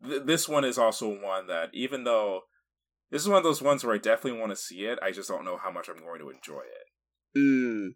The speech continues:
Speaker 1: Like, I think
Speaker 2: It
Speaker 1: it's, oh, go ahead.
Speaker 2: It does feel like one of those movies that you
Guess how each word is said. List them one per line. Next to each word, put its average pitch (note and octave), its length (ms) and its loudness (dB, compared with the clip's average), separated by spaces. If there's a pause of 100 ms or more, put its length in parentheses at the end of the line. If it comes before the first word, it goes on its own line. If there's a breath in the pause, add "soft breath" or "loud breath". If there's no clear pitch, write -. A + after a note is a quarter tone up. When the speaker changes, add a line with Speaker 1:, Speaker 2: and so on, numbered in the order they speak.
(100)
Speaker 1:
Like, G#2 200 -2
I G2+ 40 -2
think C3 220 -2
Speaker 2:
It D#3 60 6
Speaker 1:
it's, - 160 -2 (920 loud breath)
oh, A2+ 120 4
go G2 80 0
ahead. F2+ 260 -4 (540)
Speaker 2:
It D#3 160 6
does E3+ 320 8
feel F3 200 8
like D#3 160 10
one D3+ 140 6
of D3 60 6
those C#3+ 180 4
movies C#3+ 380 4
that C3 200 8
you B2 360 0